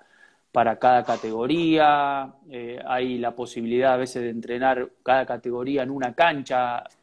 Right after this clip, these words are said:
eh, simultáneamente. Eh, hay muchas, este, muchas comodidades que antes no había, que no, antes no, como te decía, antes entrenábamos en, en la auxiliar, nosotros que era de tierra, o, o, o la sembraban en,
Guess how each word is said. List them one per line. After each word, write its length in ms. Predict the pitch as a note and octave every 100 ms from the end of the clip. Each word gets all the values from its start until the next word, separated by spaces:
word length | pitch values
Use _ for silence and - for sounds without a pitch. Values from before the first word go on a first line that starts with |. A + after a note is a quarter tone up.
| -
eh, 80 |
simultáneamente. 1400 | A#2 B2 B2 B2 B2+ B2+ B2 E3 E3 C#3+ C3 C#3 C3+ C3 - _ _ _ -
Eh, 160 | A#2+ C3+
hay 140 | C#3+
muchas, 640 | D3 E3+ D#3 C#3+ A#2+ -
este, 480 | - A#2 _ A#2 A2+ A2 -
muchas 560 | C3+ B2+ C3 D3 D3+ C#3
comodidades 680 | C#3+ C3 C3 B2+ D3+ E3 -
que 80 |
antes 180 | C#3 C3+
no 120 | A#2+
había, 320 | B2 D#3 D#3 A#2+
que 80 |
no, 120 | A#2 B2
antes 280 | C3 C3
no, 160 | B2 A2+ _ _ _
como 220 | - A#2+ A2+
te 80 |
decía, 280 | A#2+ C#3 D3
antes 240 | B2+ C3 B2+
entrenábamos 600 | A#2 A#2 C3 B2+ A#2+ A#2
en, 120 | A#2
en 160 | A#2+
la 60 | B2
auxiliar, 580 | B2+ B2 C3 C#3 D#3+ E3
nosotros 400 | C#3 D#3 D3 C3
que 100 | C3
era 120 | B2
de 140 | B2
tierra, 640 | A#2 D3 D#3 D#3 D3+ D#3+ D#3+ _ _ _
o, 120 | C#3
o, 340 | C3 C3+ B2+ C3
o 120 | C#3
la 100 | C3
sembraban 720 | B2+ C3+ C3 C3+ D3 D3 C3
en, 320 | B2 A#2 A#2